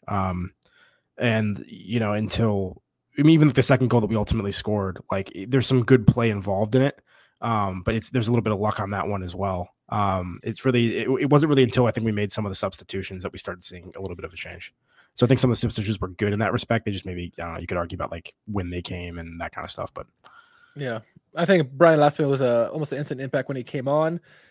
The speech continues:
Speaker 2: Obviously, you saw when the sixty-ninth minute or whatever it was, uh, good, good play between, I think it might have been, like, uh,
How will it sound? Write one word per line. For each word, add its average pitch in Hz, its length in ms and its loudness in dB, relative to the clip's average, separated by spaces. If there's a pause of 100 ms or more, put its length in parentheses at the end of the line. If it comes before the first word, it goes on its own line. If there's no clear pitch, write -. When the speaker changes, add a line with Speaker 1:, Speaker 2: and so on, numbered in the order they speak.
(180)
Speaker 2:
Obviously, 151 320 0
you 151 80 -2
saw 160 320 4
when 139 280 -2
the 117 300 -10 (460)
sixty-ninth 175 480 0
minute 170 160 4
or 151 100 4
whatever 151 260 4
it 156 60 2
was, 180 380 8 (480)
uh, 165 180 0
good, 185 300 -2
good 226 160 2
play 226 200 2
between, 214 280 -4
I 185 40 -2
think 247 200 -6
it 277 80 -6
might 247 100 0
have 202 60 -4
been, 190 120 2
like, 151 280 -2
uh, 156 260 0